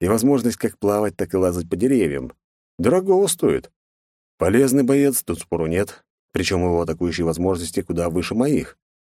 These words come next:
Чего не скажешь про остальных членов команды. Берсерк выбрал себе имя Злоб. Судя по остальным членам команды, они просто брали первые буквы из их фамилий, чтобы не путаться в дальнейшем.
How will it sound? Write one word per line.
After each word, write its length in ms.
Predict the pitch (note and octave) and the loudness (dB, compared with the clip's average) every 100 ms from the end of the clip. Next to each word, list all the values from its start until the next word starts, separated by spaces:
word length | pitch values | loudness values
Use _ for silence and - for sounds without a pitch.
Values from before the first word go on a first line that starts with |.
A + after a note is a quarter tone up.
| _ _ _ | _ _ _
Чего 300 | - G#2+ D#3 | 0 2 4
не 100 | E3 | 2
скажешь 480 | C#3 - D3 C#3+ - | 0 0 0 0 -4
про 160 | - | -4
остальных 540 | C3 - C#3+ C3 B2+ A#2+ | -4 0 2 4 4 0
членов 400 | - G#2+ E2+ D#2 | -2 0 0 -2
команды. 560 | - E2 C#2+ C2 B1+ - _ _ _ _ _ _ - | -2 -2 -2 -4 -10 -12 _ _ _ _ _ _ -4
Берсерк 600 | D#2+ - D3+ E3+ D3+ - | -2 0 0 2 0 -4
выбрал 420 | D#2 G2+ B2 A#2+ | 0 2 4 2
себе 400 | - F2+ G2+ F#2+ | 0 -2 0 0
имя 180 | F#2+ F#2+ | 0 0
Злоб. 400 | D#2 E2 D#2 - - _ _ _ _ _ | 0 -2 -2 -4 -20 _ _ _ _ _
Судя 300 | - E3+ D3+ | 0 2 2
по 120 | - | 0
остальным 400 | C3 B2 B2 C3 | -2 0 2 2
членам 360 | G#2+ G2+ G2 E2+ | 0 -2 -2 -4
команды, 640 | F2 A2 A2+ G#2 F#2+ D#2+ - _ - | -2 0 0 0 0 -2 -10 _ -4
они 260 | G2+ D3 | -2 0
просто 340 | C3 D3 B2 G2+ | 0 -2 -2 -2
брали 280 | A2+ A2 | 0 0
первые 360 | F2 F#2+ F2 D#2+ | 2 2 2 0
буквы 540 | D#2 A#2 G#2+ F#2+ E2+ _ _ | 0 -2 2 0 0 _ _
из 160 | B2+ - | -4 -2
их 260 | A#2 A2+ | -2 -2
фамилий, 520 | - C3 C#3+ F2 C2+ - _ - | 0 0 0 0 -2 -8 _ -10
чтобы 320 | - E2 D#2+ | -2 0 2
не 120 | F#2 | 0
путаться 380 | A#2 A2+ C2+ D2+ | 0 -2 -4 -4
в 60 | |
дальнейшем. 540 | D#2 G2+ F2 C2+ C2 | -2 -2 -2 -6 -10